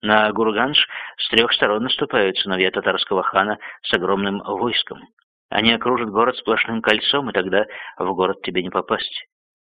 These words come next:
«А ты, дервиш, поедешь со мной», — сказал чёрный всадник. «Я дам тебе и твоему путнику пару коней, и через три дня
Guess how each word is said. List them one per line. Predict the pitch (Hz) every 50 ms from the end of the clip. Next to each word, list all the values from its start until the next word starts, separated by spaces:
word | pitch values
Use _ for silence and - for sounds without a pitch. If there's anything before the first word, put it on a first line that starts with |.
| _ _ _ _ _ _ -
«А | - 98 101
ты, | - - 135 156 160 -
дервиш, | 139 147 143 135 151 151 147 139 139 131 - - - - _ _ _ _ _ _ _ _ _ _ _ _ _ _ _ _ _
поедешь | - 101 104 110 110 104 104 104 - - -
со | - - 104
мной», — | 101 98 101 107 92 78 - - _ _ _ _ _ _ _ _ _ _
сказал | - - - 104 92 90 85
чёрный | - - - 87 85 82 85
всадник. | 82 - - 87 82 73 - - - - - - - _ _ _ _ _ _ _ _ _ - - - - - -
«Я | - 110 131 147
дам | 147 151 165 160 143
тебе | - 139 131 143 156
и | 156
твоему | 131 107 98 101 101
путнику | 98 101 117 123 - 113 107 107 110 101
пару | - 104 101 101 98
коней, | - - 95 92 95 107 127 120 95
и | 85
через | - - 87 85 -
три | - - 101 101
дня | 92 101 104 110 113 110